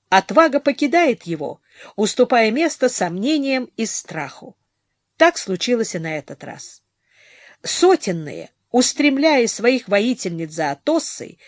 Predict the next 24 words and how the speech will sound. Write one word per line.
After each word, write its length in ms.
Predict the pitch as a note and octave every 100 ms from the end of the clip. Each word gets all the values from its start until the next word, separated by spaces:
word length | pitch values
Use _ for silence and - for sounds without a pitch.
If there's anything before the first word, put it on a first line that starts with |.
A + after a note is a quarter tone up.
| -
знали 380 | D#3 A#3 D#4+ C#4+
одно: 500 | B3 F3+ D3 A#2+ - _ _ - - -
нужно 480 | F3 C4+ E4+ C#4+ D4
вырваться 720 | G3 C4 F4 A3+ F3+ - -
из 160 | E3+ E3
ущелья, 720 | D3+ - D#4 F4 F#3+ D3 - _ - - -
проскочить 680 | A#3 C4 - C4 D#4 C4+ D#3
долину, 600 | G#3+ B3 E4+ G#3+ C3 - - - _ -
перебраться 920 | C#4 D4+ B3 C4+ D#4 C4 F#3+ - E3
через 400 | - B3 B3 G3
мелководный 800 | F#3 A#3 - A3 G#3+ B3+ F3+ F#3
Белькарнас 840 | E3 E3 - D#3 G#3+ D#4 D#4+ - - - - -
и 120 | B3
там 340 | - E4 F4+
построиться 800 | E4 D#4 - - C4 C4+ B3+ -
в 60 | A3+
боевой 380 | F#3 F3+ E3+ F#3+
порядок. 600 | - D#3+ D3 A2+ - _ _ _ _ _ _ _ _ _ _ _ _
Когда 300 | - F3 A3+
сотенные 560 | G#3+ A#3+ B3 A#3 G#3+ A3
увидели, 420 | G3 A#3 G#3+ G#3+
что 200 | G3+ G3+
колесница 720 | F#3+ F#3+ F#3 G#3 A#3+ - G3
Атоссы 580 | G3 A3+ A#3 - D#3